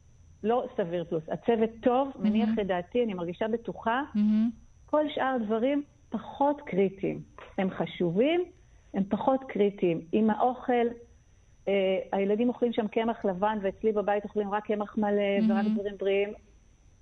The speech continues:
Speaker 1: זה, זה מבאס, זה לא נעים, זה, זה, זה איזושהי, אה, פשרה.
Speaker 2: כן.
Speaker 1: אבל לא על זה יפול ויק-, אה, ויק-, אה, יקום.
Speaker 2: מהמם.
Speaker 1: יקום ויפול,
Speaker 2: פול.
Speaker 1: לדעתי,
Speaker 2: <laughs>
Speaker 1: כן.
Speaker 2: כן.
Speaker 1: אה,
Speaker 2: אם המשחקים הם לא רק מעץ מלא,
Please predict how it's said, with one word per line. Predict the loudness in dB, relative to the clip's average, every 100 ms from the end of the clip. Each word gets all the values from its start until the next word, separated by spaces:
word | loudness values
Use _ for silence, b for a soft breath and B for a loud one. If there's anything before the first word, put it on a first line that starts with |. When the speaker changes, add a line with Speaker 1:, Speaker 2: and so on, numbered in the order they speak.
| -4
Speaker 1:
זה, | 0 2 2 0 2
זה | 2
מבאס, | 2 0 2 0 -2 -6
זה | -2
לא | 0 2 2
נעים, | 0 -2 -4 -4 -6
זה, | -2 -2 0
זה, | -2 -4 -4 -2
זה | 0
איזושהי, | -2 -2 0 2 2 0 0
אה, | -2 -2
פשרה. | -2 0 2 -2 -8 -4
Speaker 2:
כן. | 0 0 -2 -8 -6 -4
Speaker 1:
אבל | -2 0 0 0 -6 -4
לא | 0 2
על | 2 2
זה | 0
יפול | 0 0 0 0
ויק-, | -4 -4 -4
אה, | -2 -2 -4
ויק-, | -6 -6 -4
אה, |
יקום. | -2 -2 -4 -6 -6 -8 -2
Speaker 2:
מהמם. | 2 4 2 0 -2
Speaker 1:
יקום | 0 0 0 0 2
ויפול, | 4 2 2 2
Speaker 2:
פול. | 2 0
Speaker 1:
לדעתי, | 0 0 0 2 0 0 -6
Speaker 2:
<laughs> |
Speaker 1:
כן. | -4 -2 -2 -4 -6
Speaker 2:
כן. | -2 0 0 -4 B B B B B B B B B 0
Speaker 1:
אה, | 2
Speaker 2:
אם | 4 4
המשחקים | 4 2 2 0 -2 0 0 2
הם | 2
לא | 2 2
רק | 0 0
מעץ | 0 0 0
מלא, | 0 2 2 2